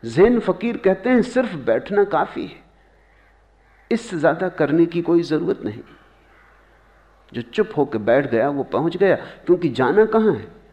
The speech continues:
अपने ही भीतर, अपने ही भीतर उतर जाना है। कुछ करने की जरूरत नहीं है।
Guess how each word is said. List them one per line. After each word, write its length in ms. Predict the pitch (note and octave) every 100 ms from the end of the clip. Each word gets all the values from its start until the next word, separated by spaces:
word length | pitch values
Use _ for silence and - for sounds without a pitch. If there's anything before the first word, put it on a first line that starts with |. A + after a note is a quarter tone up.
| _ -
अपने 300 | A#2+ D3 D#3+
ही 180 | C3
भीतर, 520 | F#2+ F#2+ - B2+ - - - - - - - _ _ _ _ _ _ _ _ _ _ _ -
अपने 300 | A#2 C3 B2+
ही 180 | A#2
भीतर 380 | F#2 G#2 A2+ A2
उतर 320 | - - A2
जाना 340 | - D2 C#2+ C2
है। 120 | - - - - - _ - - - - - _ _ _ _ _ _ _ _ _ _ _ _ - - -
कुछ 260 | F3 E3+ -
करने 340 | A#2 G#2+ C#3
की 160 | C#3 D#3+
जरूरत 420 | D3+ F#3 G#3 -
नहीं 220 | D#3+ D3+
है। 220 | C#3 -